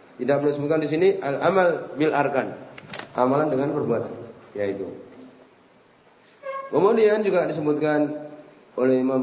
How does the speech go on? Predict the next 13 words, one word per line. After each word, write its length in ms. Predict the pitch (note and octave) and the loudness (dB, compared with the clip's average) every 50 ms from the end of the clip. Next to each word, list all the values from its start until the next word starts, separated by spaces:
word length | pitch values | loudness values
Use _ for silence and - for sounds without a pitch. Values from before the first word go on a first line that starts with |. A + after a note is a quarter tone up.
| B2+ B2+ | 0 -2
At-Tahawi, 520 | B2+ D3 D#3 C#3+ B2+ B2+ B2+ B2+ B2+ C3 B2+ - - - - - - | -2 -2 0 2 2 2 2 0 0 -2 -4 -8 -14 -16 -12 -4 2
"Wa 80 | B2+ C3 | 4 4
jami' 360 | C3 C#3 D3+ D#3+ F3 F3+ E3 | 4 4 2 2 2 2 0
ma 160 | D#3+ D#3+ D#3 | 0 0 0
sahha 360 | D3+ - F3 E3+ F3 D#3 D#3 D#3 | 2 2 2 4 4 4 4 2
an 40 | D3+ | 2
Rasulillah," 680 | D3+ D3 D3 D3+ C#3 C3+ C3+ D3 D#3+ D#3+ D#3 D#3 D#3 C3+ | 0 0 0 0 0 0 2 2 4 4 4 2 0 -2
semua 480 | C3+ C3 D3 D#3+ E3+ D#3+ D#3 D3+ D3 | -4 -4 -2 0 2 2 4 4 4
yang 200 | C#3+ C#3 C3 C3 B2 | 2 2 0 -2 -2
sahih 680 | - C#3+ C3 C3 D3 D#3+ E3+ E3+ E3 D#3+ - - - - - - - - - - | 0 2 2 4 4 4 4 2 2 0 -4 -6 -8 -12 -14 -16 -18 -20 -10 0
dari 320 | - C3 C#3 C#3+ D3+ D3 | 2 2 4 4 4 4
Rasul 320 | D3 C#3+ C#3 C#3 D#3+ E3 D#3+ | 2 2 0 0 -2 -2 -2
sallallahu 400 | - D#3+ C#3+ C#3+ D3+ D#3+ D#3+ | -2 0 2 4 4 6 6